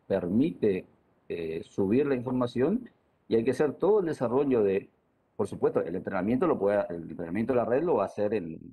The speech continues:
en, en, de la red neuronal, digo, lo puede hacer en la nube, donde sea. Pero el sistema en funcionamiento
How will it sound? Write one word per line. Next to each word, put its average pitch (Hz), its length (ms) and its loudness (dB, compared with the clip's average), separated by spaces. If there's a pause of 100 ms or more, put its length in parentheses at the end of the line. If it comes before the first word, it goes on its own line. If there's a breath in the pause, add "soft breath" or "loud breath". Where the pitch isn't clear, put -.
(340)
en, 82 240 -12
en, 80 380 -12
de - 100 -14
la 78 100 -14
red 92 120 -8
neuronal, 107 440 -2
digo, 131 200 2
lo 135 100 2
puede 90 160 -2
hacer 98 160 -4
en 95 100 -6
la 87 80 -8
nube, 110 240 0
donde 95 200 -2
sea. 95 280 -2 (760)
Pero 95 380 2
el 98 180 -4
sistema 120 420 0
en 135 80 -2
funcionamiento 151 840 0